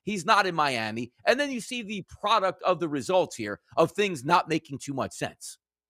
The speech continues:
They get beat yesterday twenty-one to three. So for me, Kevin, when I take a look at this stuff, I don't think it makes any sense here for the Tampa Bay Buccaneers.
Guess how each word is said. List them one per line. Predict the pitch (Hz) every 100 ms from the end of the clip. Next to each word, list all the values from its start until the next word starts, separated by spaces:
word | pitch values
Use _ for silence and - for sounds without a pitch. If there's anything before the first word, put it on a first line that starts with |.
| _
They | 175 349
get | 330 -
beat | 262 185
yesterday | 190 - 175 156
twenty-one | - 156 147 131 117
to |
three. | - 143 110 - _ _
So | - 262
for | - 285
me, | 277 359 370
Kevin, | - 98 - 80 85 _ _ -
when | 147 226
I | 294 392 -
take | 170 143
a | 113
look | 107 -
at | 90
this | 87 -
stuff, | 85 85 _ _ _ 240
I |
don't | 339 285
think | 233 190
it | 175
makes | 170 -
any | 165 135
sense | - 165 135
here | 147
for | 131
the | 123
Tampa | 147 135 127
Bay | 123
Buccaneers. | 117 110 110 135 80 -